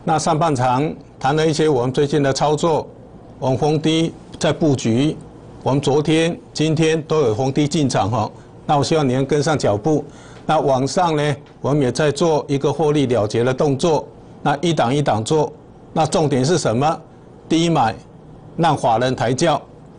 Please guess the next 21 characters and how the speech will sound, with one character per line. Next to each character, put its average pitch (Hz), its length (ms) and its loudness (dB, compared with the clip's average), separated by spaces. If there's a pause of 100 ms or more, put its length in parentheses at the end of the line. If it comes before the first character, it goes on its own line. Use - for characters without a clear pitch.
(320)
从 147 180 0
四 185 160 0
月 180 160 4
底 139 160 0
开 156 180 0
始 151 220 0
呢， 143 180 0 (280)
我 131 80 -2
们 151 100 0
就 165 100 2
跟 156 200 0
大 160 80 2
家 156 100 4
谈 135 240 -2
到 147 320 0 (720)
生 170 280 -2
技 160 160 2
股 123 180 0
的 135 240 2 (220)
美 123 180 2
食， 123 460 2